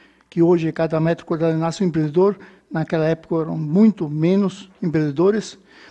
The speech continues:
mas que com certeza muitos dos bens gonçalvenses copiaram o exemplo do seu cofre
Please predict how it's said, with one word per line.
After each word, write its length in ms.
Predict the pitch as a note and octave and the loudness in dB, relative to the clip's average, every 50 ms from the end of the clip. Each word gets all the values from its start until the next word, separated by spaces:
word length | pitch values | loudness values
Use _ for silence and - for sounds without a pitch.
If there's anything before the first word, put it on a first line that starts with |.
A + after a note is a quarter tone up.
| _ | _
mas 160 | - A#3+ G#3+ - | -2 -2 -2 0
que 140 | - A#3+ | -2 -2
com 180 | - - A#3+ A3 | 0 2 2 2
certeza 600 | - G#3+ F#3+ - - F3+ F#3 G3+ G3+ F#3+ G3 F3+ | 2 0 -2 0 2 2 4 4 4 4 2 2
muitos 920 | E3 E3 E3 F3+ A3 B3+ C4+ C4+ A3+ - - F#3 D#3 - - - - - _ | 2 2 4 6 8 8 8 6 4 0 -2 -4 -4 -4 -6 -16 -20 -12 _
dos 140 | F#3+ F3 D#3 | -4 -2 0
bens 240 | D3+ F#3 F#3 - | 0 0 0 0
gonçalvenses 880 | - G3+ F#3 E3 - - D#3+ D#3 D3 E3 G3 G#3+ G#3 - A3+ F#3+ - F#3 - - - - - - _ _ | 0 -2 -2 -2 -2 -2 -4 -2 0 0 0 0 0 -2 -4 -8 -10 -12 -16 -20 -20 -20 -20 -20 _ _
copiaram 600 | - F#3+ E3 - - F3 F3+ F#3 G3 G3 F#3 F3+ F3 | 0 0 0 2 2 2 2 2 4 2 2 2 2
o 80 | D#3+ | 0
exemplo 560 | D3 C#3 C3+ D#3 F3 F#3+ F3+ - F#3+ E3+ - - - - _ _ | 0 0 0 0 0 0 0 0 -2 -2 -4 -6 -14 -20 _ _
do 100 | - F#3 | -8 -6
seu 200 | D3+ D3+ E3+ D#3+ | 0 2 2 2
cofre 400 | - - E3+ E3+ F#3 - - - | 2 4 4 4 4 2 -2 -12